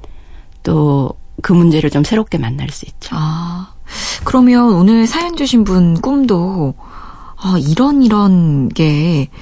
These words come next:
Speaker 2: 뭐가 메시지를 전달하고 싶은, 자기 자신에게 말해주고 있는 거 뭘까요?
Speaker 1: 네,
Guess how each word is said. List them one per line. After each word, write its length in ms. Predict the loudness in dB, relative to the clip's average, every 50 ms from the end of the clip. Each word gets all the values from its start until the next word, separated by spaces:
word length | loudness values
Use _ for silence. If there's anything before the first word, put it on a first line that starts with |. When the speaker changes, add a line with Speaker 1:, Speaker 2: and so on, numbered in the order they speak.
| -16 -16 -16 -16 -16 -18 -18 -10 -4
Speaker 2:
뭐가 380 | -2 -2 0 0 0 -2 -2 0
메시지를 460 | 0 0 0 -2 -2 -2 0 0 0
전달하고 520 | 2 2 4 4 4 4 2 2 0 0 -2
싶은, 460 | -2 -4 -6 -6 -2 -2 -2 -2 -4 -8 -14 -14
자기 240 | -8 -6 -4 -2 -2
자신에게 880 | -2 -2 -4 0 2 2 4 4 2 2 0 0 0 0 -2 -2 -4 -8 -12 -18 -18 -18 -18 -20 -20 -20 -20 -20 -20 -16 -8
말해주고 520 | -4 -2 0 0 0 0 -2 0 2 2 2
있는 460 | 2 2 2 2 0 0 0 0 -2
거 300 | -2 -2 -2 -2 -4 -4
뭘까요? 640 | -2 0 0 0 0 -2 -4 -4 -2 -2 -2 -2 -4 -6 -12 -18 -20 -20 -20 -20 -20 -20 -20 -20 -16 -8 -4
Speaker 1:
네, 240 | -2 -2 -2 -2 -4